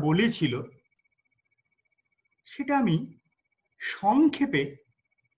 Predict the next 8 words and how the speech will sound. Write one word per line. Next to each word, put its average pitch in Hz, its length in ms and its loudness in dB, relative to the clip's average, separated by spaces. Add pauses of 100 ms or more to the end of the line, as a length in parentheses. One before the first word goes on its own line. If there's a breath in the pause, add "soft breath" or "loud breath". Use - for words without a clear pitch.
(520)
বলছি। 175 440 2 (2000)
ওনারা 330 320 2 (120)
বলেছিলেন 185 500 -2 (1120)
কোষ 240 180 -4 (160)
পর্দা 156 400 0 (2250)
হচ্ছে 196 320 -8 (240)
lipid 240 380 6 (180)
bilayer, 151 640 4